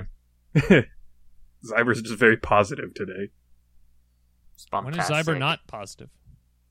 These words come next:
Speaker 1: When he's not here.
Speaker 2: Yeah,
Speaker 3: He's
Speaker 2: last
Speaker 3: joining
Speaker 2: week I
Speaker 3: the
Speaker 2: was not
Speaker 3: Game
Speaker 2: very
Speaker 3: Grumps
Speaker 2: positive.
Speaker 3: podcast.
Speaker 1: Yeah.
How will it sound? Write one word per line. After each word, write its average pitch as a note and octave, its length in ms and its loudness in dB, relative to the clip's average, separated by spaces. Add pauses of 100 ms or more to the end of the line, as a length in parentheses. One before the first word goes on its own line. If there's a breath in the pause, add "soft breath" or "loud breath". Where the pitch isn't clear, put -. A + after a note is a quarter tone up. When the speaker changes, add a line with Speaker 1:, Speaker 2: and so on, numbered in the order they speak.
(540)
Speaker 1:
When A2+ 160 -4
he's F#2+ 120 -6
not F#2+ 200 -8
here. G#2 340 -6 (2000)
Speaker 2:
Yeah, F#2+ 140 -4
Speaker 3:
He's F#2 80 -2
Speaker 2:
last F#2+ 120 0
Speaker 3:
joining A#2+ 140 -6
Speaker 2:
week G2 140 -6
I - 20 -2
Speaker 3:
the F#2+ 60 -2
Speaker 2:
was F#2 100 -8
not G2 100 -2
Speaker 3:
Game - 60 -8
Speaker 2:
very F#2 140 -4
Speaker 3:
Grumps G2 320 -6
Speaker 2:
positive. A2 280 -8
Speaker 3:
podcast. A#2+ 280 -14 (520 loud breath)
Speaker 1:
Yeah. B2+ 220 -8